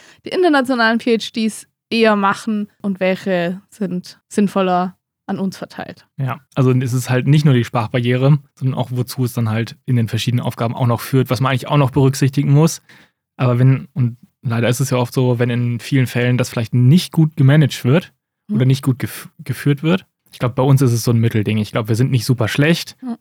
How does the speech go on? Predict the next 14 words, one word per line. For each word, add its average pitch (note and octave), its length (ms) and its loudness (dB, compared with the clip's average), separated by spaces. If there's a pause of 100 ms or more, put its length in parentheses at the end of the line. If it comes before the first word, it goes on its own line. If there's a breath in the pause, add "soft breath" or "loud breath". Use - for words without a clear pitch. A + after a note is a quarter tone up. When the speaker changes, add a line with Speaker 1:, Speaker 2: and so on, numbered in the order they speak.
Speaker 2:
und B2+ 220 -2
wir A#2+ 80 2
sagen, A#2 220 4
manchmal B2 260 2
geht's A#2 140 -2
natürlich A2 240 0
noch G#2 100 -6
besser, D#3 600 2
aber B2 220 0
ich A#2 100 -6
glaube, B2+ 240 2
das A#2 120 0
kann C3+ 180 0
auch - 260 -6